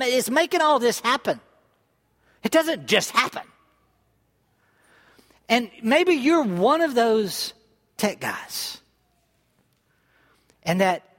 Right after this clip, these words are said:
quiet work that you do, and we don't even know your name. Yet if you don't do it,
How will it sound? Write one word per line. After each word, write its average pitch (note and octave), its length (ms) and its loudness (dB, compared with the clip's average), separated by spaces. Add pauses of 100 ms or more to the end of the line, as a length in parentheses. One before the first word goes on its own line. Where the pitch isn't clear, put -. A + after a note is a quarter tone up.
(140)
quiet B3 680 -2 (380)
work E3 400 0
that C#3+ 260 -6
you G#3 160 0
do, D3+ 240 0
and D#3 220 -4
we A3 120 0
don't G3+ 200 -2
even D3 320 -4
know F#3 160 0
your C#3 220 -4
name. A#2+ 560 -8 (1200)
Yet F#3+ 160 2
if E3 160 -4
you G#3 120 -2
don't B2+ 400 -4
do G3+ 240 0
it, - 340 -16